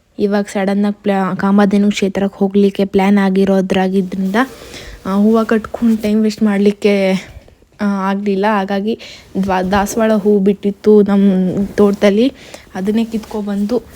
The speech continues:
ರಾಯರಿಗೆ ಮುಡ್ಸೋಣ ಅಂತ ಹೇಳ್ಬಿಟ್ಟು ರೆಡಿ ಮಾಡ್ಕೊಂಡು ರಾಯರ ಫೋಟೋಗೆಲ್ಲ ವಿಧ ವಿಧವಾದ ದಾಸವಾಳ ಹೂಗಳನ್ನ ಇಡ್ತಾ ಬಂದೆ. ರಾಯರಿಗೆ ಫೇವ್ರೆಟ್ ಹೂವು ಅಂತಲೇ ಹೇಳ್ಬೋದು ದಾಸವಾಳ ಹೂ.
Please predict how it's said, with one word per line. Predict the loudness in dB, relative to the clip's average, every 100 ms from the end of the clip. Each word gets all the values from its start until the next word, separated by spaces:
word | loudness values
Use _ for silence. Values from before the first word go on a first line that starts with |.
| -20 -12
ರಾಯರಿಗೆ | -6 -4 0 0 2
ಮುಡ್ಸೋಣ | 2 0 -2 -2 0
ಅಂತ | 0 -2 -2
ಹೇಳ್ಬಿಟ್ಟು | -2 -2 -4 2 2
ರೆಡಿ | 4 0
ಮಾಡ್ಕೊಂಡು | 0 -2 -2 -4 -2 0
ರಾಯರ | -2 -4
ಫೋಟೋಗೆಲ್ಲ | -6 -6 -4 -4 -4 -2 -2 -4 -6 -18 -20 -20 -6 2
ವಿಧ | 2 4
ವಿಧವಾದ | 2 2 0 -2 -2
ದಾಸವಾಳ | -2 -6 -4 -2
ಹೂಗಳನ್ನ | -2 -2 -4 -4 -4 -2
ಇಡ್ತಾ | -2 -4 -4 -4
ಬಂದೆ. | -2 -2 0 -2 -2 -6 -8 -18 -20 -20 _ _ -16 -8 -2
ರಾಯರಿಗೆ | 0 2 2 4 4 2 0 -10 -20 _ 2
ಫೇವ್ರೆಟ್ | 4 6 4 2 2
ಹೂವು | 0 2 2
ಅಂತಲೇ | 0 0 0 2
ಹೇಳ್ಬೋದು | 2 0 -2 0 0
ದಾಸವಾಳ | 0 -4 -4 -2 -2
ಹೂ. | -2 -2 -4